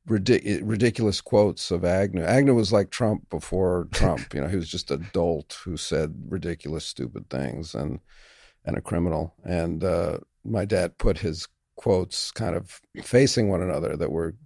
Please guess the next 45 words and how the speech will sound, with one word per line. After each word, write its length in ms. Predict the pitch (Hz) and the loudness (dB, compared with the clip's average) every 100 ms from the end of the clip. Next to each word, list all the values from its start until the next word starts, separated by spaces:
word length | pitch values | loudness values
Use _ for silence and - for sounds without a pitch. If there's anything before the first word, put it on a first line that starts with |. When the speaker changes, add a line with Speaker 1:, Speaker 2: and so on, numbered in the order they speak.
| _ | _
Speaker 1:
completely 560 | - 85 - 101 76 82 | -8 -4 0 0 0 -2
opposite 640 | - 85 - - 62 73 | -2 -2 -4 -6 -4 -4
and 340 | - 78 71 73 - - - _ | -6 -6 -6 -8 -16 -20 -20 _
made 260 | 139 147 143 | 6 8 8
him 120 | 135 | 8
out 180 | 123 120 | 6 4
to 60 | 113 | 2
be 120 | 127 | 2
the 80 | 104 | 2
fool 280 | - 113 107 | 2 0 2
that 120 | 98 | 2
he 100 | 98 | 2
was. 280 | 92 90 90 | 2 2 2
So 100 | 107 | 4
that 200 | 107 107 | 6 6
was 160 | 98 90 | 4 2
one 260 | 117 120 | 4 4
little 200 | 107 98 | 4 2
book. 340 | 87 92 101 117 | 0 0 0 2
And 80 | |
Speaker 2:
So 140 | 117 117 | 6 6
if 60 | |
he 100 | 127 120 | 6 4
were 120 | 113 | 2
still 280 | - 101 95 | 2 4 6
with 140 | 90 | 4
us, 220 | 82 - | 4 -2
we'd, 200 | 87 82 | -4 -6
we 140 | 82 82 | -4 -4
would 160 | 80 | -2
have 120 | 78 | -2
a 40 | 73 | -2
Trump 280 | - 76 - | -6 -6 -8
book. 280 | - _ _ _ - | -20 _ _ _ 2
Speaker 1:
Yeah, 180 | 160 | 4
but 140 | 147 139 | 6 6
it, 140 | 135 | 4
Trump 240 | - 147 131 | 2 2 4
is 240 | 120 - | 0 -4
just, 360 | - 113 - 110 | -6 -6 -6 -6
it 280 | 107 110 | -4 -4
just 260 | - 117 - | -2 -2 2
Speaker 2:
<laughs> 0 | |
Speaker 1:
doesn't 280 | 127 110 104 | 2 2 2
matter. 460 | 107 123 92 76 | 2 2 0 -2